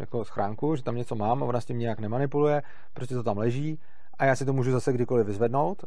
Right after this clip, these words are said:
a tohle to by mělo proběhnout i v případě, že ta banka zkrachuje, i když někde něco blbě zainvestovala, tak, eh, to moje zlato by tam mělo pořád ležet a já bych tam pořád měl být schopný dojít a vzít si ho. Ale to je rozhodně služba, za kterou bych měl platit já té bance a ne ta banka mě.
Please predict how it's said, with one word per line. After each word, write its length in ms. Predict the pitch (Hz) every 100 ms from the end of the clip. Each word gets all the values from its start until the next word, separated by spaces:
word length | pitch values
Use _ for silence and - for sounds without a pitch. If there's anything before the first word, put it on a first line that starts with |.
| - -
a 440 | 120 117 113 113 -
tohle 240 | - 131 135
to 100 | 135
by 100 | 131
mělo 300 | 127 127 143 - - - - - -
proběhnout 520 | 131 127 123 131 131
i 40 |
v 60 | 135
případě, 340 | - 123 127
že 80 | 120
ta 60 | 117
banka 240 | 120 123
zkrachuje, 460 | - 107 - 135 143
i 100 | 120
když 160 | 120
někde 200 | 123 117
něco 180 | 117 113
blbě 220 | 117 117
zainvestovala, 640 | 113 107 113 - 117 117 123 - - -
tak, 240 | 131 -
eh, 40 | 123 117 110 107
to 120 | 120
moje 200 | 117 120
zlato 220 | 117 110
by 120 | 120 117
tam 120 | 117
mělo 180 | 113 110
pořád 300 | 120 120 110
ležet 260 | 107 123
a 60 | 120
já 80 | 113
bych 100 | 107
tam 120 | 110
pořád 220 | 110 117
měl 140 | 117
být 140 | 113 110
schopný 280 | 110 117 113
dojít 320 | 113 117 -
a 100 | 120
vzít 200 | 98 95
si 100 | -
ho. 180 | 110 147 - - - - -
Ale 120 | 139
to 80 | 147
je 60 |
rozhodně 300 | 147 135 147
služba, 280 | 135 131 139
za 80 | 127
kterou 180 | 139 131
bych 160 | 131
měl 100 | 139
platit 240 | 127 123 127
já 140 | 117
té 100 | 123
bance 360 | 110 107 - 123
a 80 | 117
ne 140 | 113
ta 80 | 117
banka 260 | 117 123
mě. 240 | 110 98